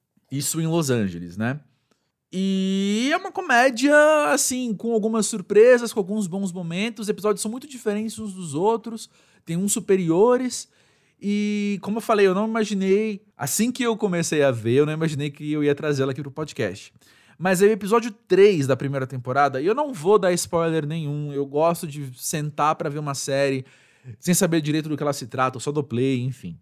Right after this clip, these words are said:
Filme é a mesma coisa, não vejo o trailer, eu sou bem estranho, pessoal. A questão é a seguinte: eu não vou dar spoiler, mas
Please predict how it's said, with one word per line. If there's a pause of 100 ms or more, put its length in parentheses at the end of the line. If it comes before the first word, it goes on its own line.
(160)
Filme
é
a
mesma
coisa,
não
vejo
o
trailer,
eu
sou
bem
estranho,
pessoal. (340)
A
questão
é
a
seguinte:
eu
não
vou
dar
spoiler,
mas